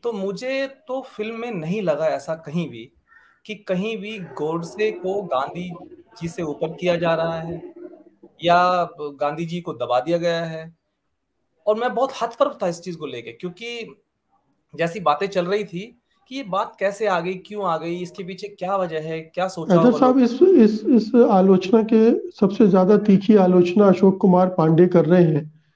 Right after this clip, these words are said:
Speaker 2: जो
Speaker 1: जी।
Speaker 2: कि इस कार्यक्रम में शामिल होने वाले थे, लेकिन किसी, किसी वजह से वो शामिल नहीं हो पा रहे हैं।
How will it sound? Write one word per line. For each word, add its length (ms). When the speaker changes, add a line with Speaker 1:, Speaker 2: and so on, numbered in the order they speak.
Speaker 2:
जो 120
Speaker 1:
जी। 100
Speaker 2:
कि 680
इस 160
कार्यक्रम 400
में 120
शामिल 360
होने 240
वाले 260
थे, 160
लेकिन 280
किसी, 260
किसी 340
वजह 280
से 180
वो 180
शामिल 360
नहीं 180
हो 120
पा 200
रहे 180
हैं। 200